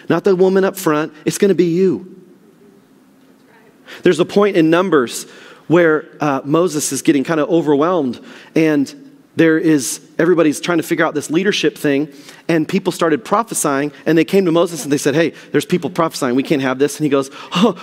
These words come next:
would that all God's people would prophesy." Moses is like, "Oh," he's yearning for this day that he didn't even know when it was gonna be. It's called the day that we live in.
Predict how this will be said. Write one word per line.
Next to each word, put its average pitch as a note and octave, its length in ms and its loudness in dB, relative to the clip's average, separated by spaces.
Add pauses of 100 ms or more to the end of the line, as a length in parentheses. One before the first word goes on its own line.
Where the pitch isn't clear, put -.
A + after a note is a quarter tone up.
would F#3+ 260 4
that F3 120 4
all F3+ 200 2
God's D3+ 280 -2
people C3+ 300 -2
would A#2+ 140 0
prophesy." A2 640 -6 (1120)
Moses F#3+ 360 2
is D#3 120 -6
like, D3 200 0 (320)
"Oh," F#3+ 220 0 (160)
he's F#3 260 2
yearning A#3 360 2
for F#3 180 0
this E3 220 0
day E3+ 600 -2 (420)
that F3 120 4
he G3 140 2
didn't A#3 160 2
even F3+ 260 2
know F#3+ 180 2
when F3 120 0
it D#3+ 60 -2
was C#3+ 120 -4
gonna C#3+ 220 2
be. D3 380 0 (180)
It's D#3+ 140 -2
called G#3 180 0
the E3 60 -2
day F#3+ 160 4
that E3 160 2
we A3 180 4
live C4 240 4
in. D#3+ 200 0